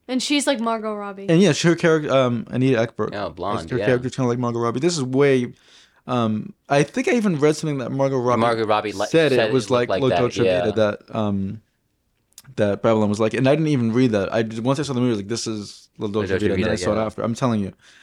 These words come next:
Speaker 2: Uh, yeah, I see
Speaker 3: But
Speaker 2: the
Speaker 3: this
Speaker 2: ba-
Speaker 3: movie's a lot, a lot of things. Like,
Speaker 2: I
Speaker 3: I
Speaker 2: see
Speaker 3: saw a
Speaker 2: Boogie
Speaker 3: lot
Speaker 2: Nights,
Speaker 3: of
Speaker 2: but
Speaker 3: Boogie Nights in here. I saw a lot of Casino in here, Martin Scorsese.
Speaker 2: To me, it's Boogie Nights by plot, but L-, La Dolce Vita by essence and by
Speaker 3: Yeah.
Speaker 2: aesthetic
Speaker 1: Yeah,
Speaker 2: and,
Speaker 1: I agree
Speaker 2: yeah.
Speaker 1: with that.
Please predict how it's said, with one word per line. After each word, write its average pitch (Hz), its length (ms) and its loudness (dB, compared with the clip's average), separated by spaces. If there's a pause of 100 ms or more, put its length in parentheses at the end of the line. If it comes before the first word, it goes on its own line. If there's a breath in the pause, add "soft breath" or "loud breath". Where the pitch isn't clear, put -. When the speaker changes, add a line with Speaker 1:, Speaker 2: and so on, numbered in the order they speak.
(200 loud breath)
Speaker 2:
Uh, 156 40 0
yeah, 175 220 4
I 131 40 4
see 131 140 2
Speaker 3:
But 156 60 6
Speaker 2:
the 147 40 2
Speaker 3:
this 135 160 2
Speaker 2:
ba- 143 120 2
Speaker 3:
movie's 202 160 0
a 185 40 0
lot, 156 240 0
a 113 40 -4
lot 104 240 -2
of 95 120 -10
things. 85 440 -12
Like, 101 220 2
Speaker 2:
I 151 60 2
Speaker 3:
I 151 40 4
Speaker 2:
see 120 260 0
Speaker 3:
saw 147 120 0 (100)
a - 40 0
Speaker 2:
Boogie - 40 0
Speaker 3:
lot 123 120 0
Speaker 2:
Nights, - 360 -8 (100)
Speaker 3:
of - 100 -20
Speaker 2:
but 151 140 4
Speaker 3:
Boogie 117 120 0
Nights 113 280 0
in 117 80 -8
here. 107 260 0
I 95 60 -6
saw 104 180 2
a - 20 4
lot 98 140 2
of - 60 -10
Casino 110 720 2
in 101 100 -2
here, 95 360 2
Martin 92 200 -2
Scorsese. 104 680 0
Speaker 2:
To 139 60 -2
me, 165 180 4
it's 214 120 -2
Boogie 151 340 2
Nights 151 180 0
by 127 120 4
plot, 135 500 0
but 117 220 0
L-, 120 320 -6
La 123 140 2
Dolce 131 260 4
Vita 120 220 4
by 110 180 2
essence 104 460 -2
and 104 160 -2
by 104 200 -4 (100)
Speaker 3:
Yeah. 95 280 4
Speaker 2:
aesthetic 101 80 0
Speaker 1:
Yeah, - 100 -12 (100)
Speaker 2:
and, 113 100 -10
Speaker 1:
I - 40 -10
agree 202 260 -10
Speaker 2:
yeah. 107 100 -4
Speaker 1:
with - 80 -10
that. - 180 -18